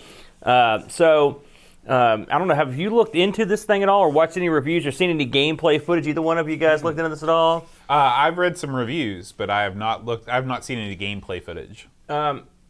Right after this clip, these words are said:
Speaker 1: I've watched a lot of it. I'm not gonna go into a big review here since I don't know how to play one. But they look okay. They look okay. I've heard, uh, the joysticks aren't great, and I've heard there's, uh, some lag between the stick and the, and the actual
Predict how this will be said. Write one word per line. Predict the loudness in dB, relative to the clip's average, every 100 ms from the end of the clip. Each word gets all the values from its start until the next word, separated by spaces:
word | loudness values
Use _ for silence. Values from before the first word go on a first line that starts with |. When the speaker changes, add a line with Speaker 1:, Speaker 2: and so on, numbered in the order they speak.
| _ -2
Speaker 1:
I've | 0
watched | 2 0 0 0
a |
lot | 2 2 2
of | -2 -2
it. | 0
I'm | 0
not | 0
gonna | -2 0
go | 0
into | 0
a | 0
big | 0 0
review | 0 -2
here | 0 -2
since | -2
I | -4
don't | -6 -6
know | -6
how | -6
to | -6 -12
play | -2 2 2
one. | 0 -4 -10 -14 -18 -20 -20 -20 -20 -10
But | -4 0
they | 2 2
look | 4 2 2 -4 _ _
okay. | 2 2 2 -2 -2 -6 -14 -20 _ -4
They | 0
look | 2 2
okay. | 2 2 2 2 2 -2 -8 -20 -20 -20 -20 _
I've | -2 0
heard, | 2 2 2 -2 -2
uh, | 0 0
the | -2
joysticks | 0 0 2 -2 0
aren't | 0 2
great, | 2 2 0 -8 -8
and | -4
I've | 0
heard | 0
there's, | 0 0
uh, | 0 0
some | -6 -2 0 -2 -8 -14 -10
lag | -2 0 2 2 0 -4 -10 _ _ -16
between | -6 -4 -4
the |
stick | -6 -2 0 0
and | -4
the, | -6 -6
and | -4
the | -2
actual | 0 -2 -2 -2 -4